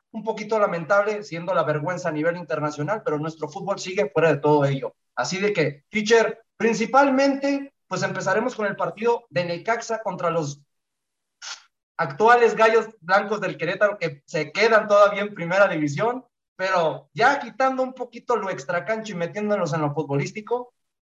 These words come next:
el Jimmy Lozano reco-, recuperará esa victoria jugando de local, ya que no se le ha dado contra un equipo de Gallos que puede tener un golpe anímico, hablando de que todavía se mantienen en primera división.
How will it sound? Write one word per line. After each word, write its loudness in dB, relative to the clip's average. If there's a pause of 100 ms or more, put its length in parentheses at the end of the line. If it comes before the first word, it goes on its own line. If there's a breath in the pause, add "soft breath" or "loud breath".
el -2
Jimmy 4
Lozano 4
reco-, 0
recuperará 2
esa 2
victoria 0
jugando 0
de 0
local, -2
ya -6
que -12
no -6
se -8
le 2
ha 4
dado 2 (180)
contra -2
un -2
equipo -2
de 2
Gallos -2 (280)
que -4
puede -2
tener -4
un -4
golpe 0
anímico, -6
hablando -2
de -6 (220)
que -8
todavía 0
se -6
mantienen -6
en -4
primera -4
división. -6